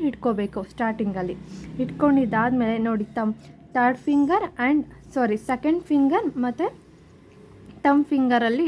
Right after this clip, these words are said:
ಇಟ್ಕೋಬೇಕು. ಇಟ್ಕೊಂಡಿದ್ದಾದ್ಮೇಲೆ ಇಲ್ಲಿ ನಾವು ನೀಡಲ್ ಯೂಸ್ ಮಾಡ್ತಾ ಇದ್ದೀವಿ ಅಲ್ಲ, ನೀಡಲ್ನ ಯಾವಾಗಲೂ ಕಂಪನಿ ನೇಮ್ ಏನಿರುತ್ತೆ ಅಲ್ಲಿ ಇಟ್ಕೋಬೇಕು. ಟ್ಯುಲಿಪ್ ಜಪಾನ್ ಅನ್ನೋ ಕಂಪ್ನಿ ಇದೆಲ್ಲ, ಅಲ್ಲಿ ಅದು ಫ್ರಂಟ್ ಸೈಡ್ ಬರ್ಬೇಕು, ಆ ಥರ ಇಟ್ಕೊಂಡಿದ್ದೀನಿ. ಇಲ್ಲಿ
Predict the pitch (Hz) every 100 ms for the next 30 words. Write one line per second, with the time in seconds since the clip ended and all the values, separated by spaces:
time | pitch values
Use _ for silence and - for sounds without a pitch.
0 | 240 226 233 208 202 - 220 220 - 269
1 | 262 220 214 233 277 254 214 254 440 -
2 | - - - _ - 262 277 302 277 262
3 | 262 294 269 269 302 262 247 240 226 220
4 | 233 214 220 220 240 320 247 254 262 233
5 | 240 240 220 226 226 403 - _ - _
6 | _ _ - 294 320 339 330 285 262 285
7 | 269 233 254 254 220 208 320 262 233 262
8 | 247 233 226 208 196 220 - 269 269 220
9 | 240 226 226 220 220 214 214 208 226 214
10 | 202 240 466 - - - - 277 - 262
11 | 277 262 233 233 320 - 285 294 302 285
12 | 247 208 214 208 220 226 233 254 254 220
13 | 220 214 208 202 202 262 466 - - -
14 | - 269 311